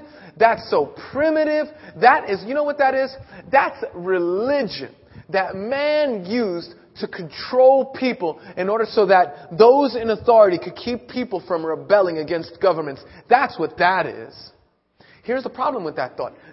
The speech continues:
The same lips that said, "Come to me, all you who are weary and heavy laden, and I will give you rest," is the same lips that said there are souls that would go to the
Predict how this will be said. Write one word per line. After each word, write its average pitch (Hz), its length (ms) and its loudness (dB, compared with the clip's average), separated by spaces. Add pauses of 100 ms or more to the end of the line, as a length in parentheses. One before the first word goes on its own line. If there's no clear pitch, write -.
The 170 80 -4
same 262 480 -4
lips 233 560 -4 (440)
that 165 160 -4
said, 175 320 -4
"Come 226 360 -8
to 226 60 -6
me, 190 220 -6
all 185 280 -4
you 165 260 -10
who 156 200 -12
are 143 160 -8 (140)
weary 170 500 -10
and 139 120 -16
heavy 165 300 -12
laden, 151 380 -8
and 151 200 -14
I 156 160 -6
will 156 140 -10
give 143 200 -12
you 139 140 -14
rest," 127 420 -12 (1160)
is 151 140 -12
the 156 80 -10
same 185 420 -8
lips - 540 -10 (640)
that 143 240 -6
said 135 400 -6 (200)
there 151 140 -6
are 147 80 -8
souls 156 480 -8
that 131 120 -10
would 123 180 -14
go 135 440 -6 (100)
to 139 80 -14
the 123 180 -16